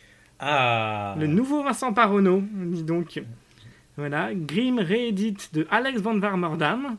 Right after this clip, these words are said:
Speaker 2: qui est
Speaker 1: Mhm.
Speaker 2: aussi une figure très connue de l'étrange. Le vingtième siècle de Matthew Rankin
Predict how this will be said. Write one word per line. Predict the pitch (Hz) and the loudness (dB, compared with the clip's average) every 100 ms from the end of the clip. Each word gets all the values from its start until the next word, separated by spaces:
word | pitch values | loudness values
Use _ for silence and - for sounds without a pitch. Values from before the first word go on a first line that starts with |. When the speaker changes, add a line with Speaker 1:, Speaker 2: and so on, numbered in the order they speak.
| - | -12
Speaker 2:
qui | - - | -16 -8
est | |
Speaker 1:
Mhm. | 156 185 | 0 0
Speaker 2:
aussi | 214 285 | 0 0
une | 214 | -2
figure | 202 165 147 | -2 -4 -6
très | - 220 | -8 -8
connue | 208 208 190 | -2 0 0
de | |
l'étrange. | 151 135 127 165 214 160 _ _ _ - _ - - _ | -2 -4 -6 -4 -6 -8 _ _ _ -20 _ -20 -20 _
Le | 147 208 | 0 0
vingtième | 254 208 208 180 | 0 -2 -2 -4
siècle | - 160 196 - 208 | -2 -2 -2 -4 -6
de | 160 | -4
Matthew | 147 190 220 | -4 -6 -6
Rankin | 185 165 156 208 247 | -4 -4 -4 -4 -4